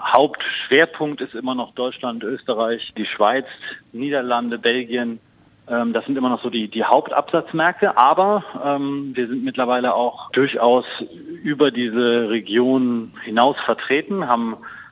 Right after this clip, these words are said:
ich, ich glaub, ein oder zwei Läden in Japan und, äh, in den U S A und, äh, auch in Kanada gibt's einen und in Finnland gibt's mehrere Läden, die uns vertreiben und also schon, ähm,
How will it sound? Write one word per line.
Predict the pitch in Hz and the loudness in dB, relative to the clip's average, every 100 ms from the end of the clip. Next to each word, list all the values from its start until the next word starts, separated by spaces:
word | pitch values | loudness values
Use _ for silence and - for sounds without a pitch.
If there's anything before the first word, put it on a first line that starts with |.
| _ _ - | _ _ -14
ich, | - - - | -14 -14 -14
ich | - - | -12 -10
glaub, | - | -8
ein | - 110 | -4 -2
oder | 113 107 | -2 -2
zwei | - 104 | 0 2
Läden | 110 113 117 | 2 2 0
in | 110 107 104 101 | -2 -4 -4 -4
Japan | 110 120 127 127 120 120 117 | 2 2 4 4 4 2 -2
und, | 208 104 101 - 101 | -4 -4 -6 -8 -4
äh, | 104 101 101 101 | -2 -2 -4 -4
in | 107 | -6
den | 107 | -6
U | 113 | -4
S | 110 - | -4 2
A | 127 135 127 120 | 6 6 6 4
und, | 104 107 101 - 101 | -2 -6 -10 -16 -14
äh, | 104 101 | -10 -8
auch | 95 - | -8 -10
in | |
Kanada | - 151 143 123 123 | -6 -2 0 2 0
gibt's | 120 117 - | -2 -10 -8
einen | 107 113 110 | -6 -4 -4
und | 110 | -6
in | 104 | -8
Finnland | - 156 143 135 123 | -4 -2 0 0 0
gibt's | 120 - 123 | -6 -8 -2
mehrere | 120 113 117 | -2 0 0
Läden, | 113 113 113 | 2 2 0
die | 110 | -4
uns | 110 - | -8 -12
vertreiben | - - 110 107 107 107 | -16 -2 2 4 2 -4
und | 95 - | -6 -8
also | 101 104 107 - | -8 -4 -4 -2
schon, | - 165 165 135 | 4 4 2 0
ähm, | 139 135 135 127 | 0 0 0 -4